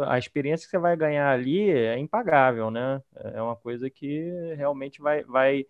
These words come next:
vai ajudar, né, no, no teu, no, na, no, no conhecimento, né? E se você complementar isso realmente com a certificação, aí essas passadas, elas realmente começam a, a,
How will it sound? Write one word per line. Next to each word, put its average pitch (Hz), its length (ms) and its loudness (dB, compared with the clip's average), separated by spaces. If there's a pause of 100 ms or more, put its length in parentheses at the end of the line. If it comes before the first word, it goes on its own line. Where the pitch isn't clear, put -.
(420)
vai 123 280 6
ajudar, 143 720 6 (120)
né, 131 200 2
no, 131 260 -6
no 120 220 -10
teu, 131 260 -2
no, 123 180 -4
na, 110 300 -4
no, 107 220 -14 (100)
no 120 220 -16
conhecimento, 147 1000 0
né? 180 260 2
E 160 80 2
se 156 140 -10
você 151 260 0
complementar 143 1000 4
isso 131 200 -2
realmente 127 540 2
com 165 240 4
a 156 60 4
certificação, 143 1000 0 (520)
aí 117 340 2
essas 139 360 4
passadas, 135 640 4
elas 143 200 4
realmente 135 480 0
começam 131 560 -2
a, 135 640 -2
a, 113 420 0